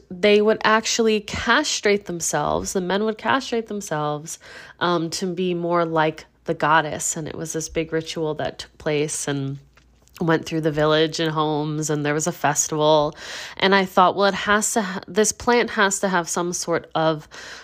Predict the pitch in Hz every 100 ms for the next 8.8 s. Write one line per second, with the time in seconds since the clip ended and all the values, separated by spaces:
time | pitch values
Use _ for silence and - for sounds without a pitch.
0 | - - - 220 208 208 202 190 175 170
1 | 165 151 185 - 185 165 175 170 - 175
2 | 170 143 - - 175 170 160 160 147 -
3 | - 160 147 160 - - 160 - 135 -
4 | 170 - 156 113 98 90 202 254 294 330
5 | 302 370 339 247 220 220 220 - 202 -
6 | 185 165 180 - 175 151 147 151 143 143
7 | 147 135 - - - 160 - 156 147 139
8 | 143 147 139 - 151 139 - -